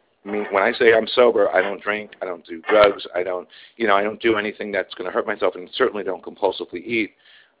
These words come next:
Um, but everybody else wasn't, and I'm hanging around a bunch of normal people just drinking for the night and just eating everything in, in front of them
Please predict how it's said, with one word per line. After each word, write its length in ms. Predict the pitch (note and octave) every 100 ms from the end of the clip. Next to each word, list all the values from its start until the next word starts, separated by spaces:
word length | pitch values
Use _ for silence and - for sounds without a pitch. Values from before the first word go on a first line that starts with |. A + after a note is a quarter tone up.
| G2+
Um, 240 | G2 G2
but 100 | G2+
everybody 320 | A2+ A#2+ G2+
else 220 | G2 F2+ -
wasn't, 440 | B2 G#2+ F#2 A2+ _ _ _ _ _ _ G#2+
and 240 | G#2+ G#2
I'm 120 | G#2
hanging 280 | G#2+ A#2+ A#2
around 160 | A2 G#2+
a 40 |
bunch 220 | A#2+ A2
of 100 | G#2
normal 360 | G#2 A2 C3+ A2+
people 420 | - G#2+ G#2+ A2+ - - -
just 160 | B2 -
drinking 400 | - F#2 G#2+ A2+ -
for 60 |
the 100 | A#2+
night 300 | D3 D#3 - -
and 140 | G2 G2
just 160 | F#2+
eating 400 | - A#2 A2+ G#2+ - -
everything 480 | A#2 - A2 G#2+ G#2+
in, 100 | G#2+ _ -
in 80 | G#2
front 140 | B2+ B2
of 80 | F2+
them 180 | F#2+